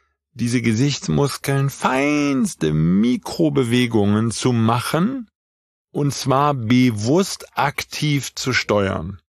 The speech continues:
Und die meisten von uns, ja gut, wir können die Mundwinkel nach oben ziehen und wir können die Augen irgendwie zu einer Grimasse ziehen. Einige von uns können mit den Ohren wackeln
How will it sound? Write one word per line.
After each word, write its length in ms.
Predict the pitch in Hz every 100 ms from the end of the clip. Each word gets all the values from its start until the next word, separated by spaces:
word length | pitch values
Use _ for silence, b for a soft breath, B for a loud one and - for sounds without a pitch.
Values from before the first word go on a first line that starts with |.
| _ _ _ _ _ _
Und 120 | - 120
die 80 |
meisten 480 | 117 117 143 208 147
von 220 | 127 131
uns, 400 | 117 107 117 131
ja 160 | 110 107
gut, 240 | 104 98
wir 80 | 95
können 160 | 95 110
die 60 |
Mundwinkel 520 | 101 107 123 135 127 127
nach 120 | 120
oben 340 | 123 123 127
ziehen 320 | - - 127
und 80 | 120
wir 80 | 104
können 180 | 113 104
die 120 | 98
Augen 400 | - 113 131 135
irgendwie 560 | 123 117 113 113 113 107
zu 140 | 123
einer 120 | 104
Grimasse 460 | 95 98 117 123 123
ziehen. 180 | - 117
Einige 340 | 113 117 104
von 160 | 101 110
uns 140 | 107
können 160 | - 107
mit 140 | 98
den 80 | 113
Ohren 260 | 151 160
wackeln 520 | 151 156 151 147 147